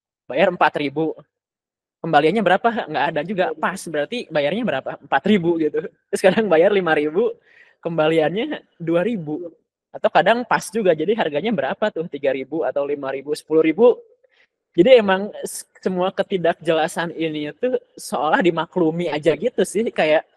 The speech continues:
memaklumi. Jadi kayak punya bahasa sendiri gitu loh, gua ngebayanginnya tuh.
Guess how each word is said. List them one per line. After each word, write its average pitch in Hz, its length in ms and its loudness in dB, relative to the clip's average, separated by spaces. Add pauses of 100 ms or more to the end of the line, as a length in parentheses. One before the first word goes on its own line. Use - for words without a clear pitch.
(540)
memaklumi. 165 800 0 (320)
Jadi 170 240 -2
kayak - 240 4
punya 180 240 2
bahasa 190 320 4
sendiri 185 320 4
gitu 214 240 4
loh, 214 240 0
gua 180 240 -4
ngebayanginnya 160 720 -4
tuh. 190 160 -6